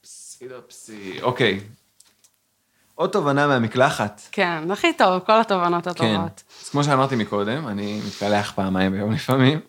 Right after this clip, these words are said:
Speaker 1: אני אוהב
Speaker 2: וואו.
Speaker 1: להתקלח, זה
Speaker 2: אוקיי.
Speaker 1: כיף. וזה גם המקום שבאמת, אה, מגיעים להרבה תובנות.
Speaker 2: כן.
Speaker 1: אז, אה, השבוע הבנתי, אבל <laughs> זו תובנה שהבנתי על המקלחת עצמה.
Speaker 2: אוקיי.
Speaker 1: אה,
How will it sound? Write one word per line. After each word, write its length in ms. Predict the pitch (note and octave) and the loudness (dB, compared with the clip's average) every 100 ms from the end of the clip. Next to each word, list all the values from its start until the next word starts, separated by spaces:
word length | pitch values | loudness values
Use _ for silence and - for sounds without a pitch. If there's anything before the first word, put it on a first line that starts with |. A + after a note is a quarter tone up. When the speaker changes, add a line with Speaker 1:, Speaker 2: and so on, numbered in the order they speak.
| - | -8
Speaker 1:
אני 160 | A2+ A2 | -2 4
אוהב 100 | - | 4
Speaker 2:
וואו. 100 | - | 4
Speaker 1:
להתקלח, 440 | D#3+ G2+ G2+ A2 C3 | 0 -2 -4 -4 -4
זה 100 | G#2+ | -2
Speaker 2:
אוקיי. 240 | F3+ F2 | -2 0
Speaker 1:
כיף. 200 | E2 D#2+ _ _ - - G#2+ | -2 -8 _ _ -20 -10 -2
וזה 240 | G2+ G2 | 0 2
גם 140 | G2+ | 2
המקום 320 | G2 G2 G3+ C#4+ | 2 2 2 0
שבאמת, 480 | C4+ B3 A3 G#3+ | 0 0 2 2
אה, 60 | G3+ F3+ E3+ D#3 D3 C#3 C3+ B2 | 2 2 2 2 2 2 2 2
מגיעים 320 | A#2+ A#2 D3 | 2 2 2
להרבה 220 | C#3 A#2+ | 2 2
תובנות. 520 | C3+ A#2+ A#2 G2 - - | 2 4 4 2 -4 -10
Speaker 2:
כן. 160 | - F#2 - _ _ _ _ | -8 -8 -10 _ _ _ _
Speaker 1:
אז, 260 | - A2 G2+ | -2 0 4
אה, 640 | A2 G#2+ G#2 G#2 G#2 G2+ G2+ - | 4 6 4 4 2 2 -2 -4
השבוע 380 | - G#2+ D#3 | -4 2 4
הבנתי, 440 | C3 A2+ G#2+ A#2 D3 - | 4 4 2 -4 -8 -8
אבל 180 | G2+ G#2 G#2 A2+ | -6 -4 -4 -8
<laughs> 320 | - - - F3 | -10 -18 -12 -4
זו 60 | |
תובנה 320 | A#2+ A#2 C3+ | 2 4 4
שהבנתי 340 | D#3+ C3 C#3 D#3 | 4 4 2 2
על 80 | A2+ | 2
המקלחת 480 | G#2 A2 A#2 C3 | 0 -2 -2 -4
עצמה. 300 | - - A2+ G2 - | -8 -8 -8 -8 -2
Speaker 2:
אוקיי. 380 | G3+ G#3+ B3+ F#3+ - C4 - C4 - _ _ _ G3 - - - | 0 0 0 0 2 0 2 -2 -2 _ _ _ -18 -18 -14 0
Speaker 1:
אה, 240 | A2 G#2 | 4 4